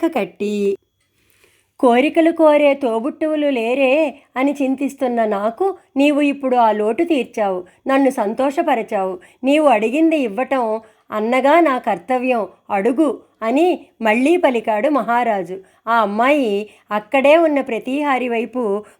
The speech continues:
పట్టింపుగా చూసింది. అది గ్రహించి మహారాజు సైగ చేయగానే ప్రతిహారి నమస్కరించి వెనకకు వెళ్ళిపోయాడు. "ఇప్పుడు చెప్పమ్మా, నీ కోరిక ఏమిటి?" అన్నాడు పురుషోత్తముడు. బోయకాంత తన మేలి ముసుగును పక్కకు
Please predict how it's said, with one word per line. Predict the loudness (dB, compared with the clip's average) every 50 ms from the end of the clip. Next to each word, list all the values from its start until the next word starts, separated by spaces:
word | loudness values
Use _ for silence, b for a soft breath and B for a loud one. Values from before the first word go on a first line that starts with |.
| _ -2
పట్టింపుగా | -2 -2 0 0 0 0 0 0 -2 -2 0 0 0
చూసింది. | 0 0 -2 -4 -4 -4 -6 -6 -4 -4 -4 -6 b b b b b
అది | -2 -2 -2 -2
గ్రహించి | -2 -2 -2 -2 -2 -4 -4 -2 0 0 0 0 -2 B B B B -6
మహారాజు | -4 0 2 2 4 4 4 4 2 0 -2 -4 -4 -4 -4 -8 B B B _
సైగ | -2 0 0 0 0 0 -2 -2 -2
చేయగానే | -2 -2 -2 -2 0 0 0 0 0 -2 -2 -2 -4 -6 b b b b -2
ప్రతిహారి | -2 0 0 0 0 0 2 2 2 2 2
నమస్కరించి | 0 0 -2 -4 -4 -6 -4 -2 0 0 2 0 0 0 0 0 0 0 -2 B B B -4
వెనకకు | -2 0 0 2 2 0 0 2
వెళ్ళిపోయాడు. | 0 0 0 0 -2 -2 0 0 0 0 0 -2 -2 -4 -8 -10 b b b b b _
"ఇప్పుడు | -8 -4 -2 -2 0 0
చెప్పమ్మా, | 0 0 0 0 2 2 2 2 2 2 0 0 -2 -4 -6 -8 B B _ -2
నీ | -2 0
కోరిక | 0 0 2 2 2 2 2 4
ఏమిటి?" | 4 4 4 2 0 -2 -2 -2 -2 -4 -6 b b b _ -6
అన్నాడు | -4 -4 -2 -2 -2 -2 -2
పురుషోత్తముడు. | -2 -4 -4 -4 -2 -2 -2 -2 -2 -4 -6 -4 -4 -6 -6 -8 b b b b b b -4
బోయకాంత | -2 2 2 2 2 2 2 0 0 0 0 0 0 0 0 -2 -4
తన | -6 -12 -20 _ _ -2 -2 0 0
మేలి | 0 0 2 2 4 4 4
ముసుగును | 2 0 -2 -2 -2 0 0 0 0
పక్కకు | 0 -2 -2 -4 -6 _ -20 -12 -6 -4 -4 -2 -2 -4 -6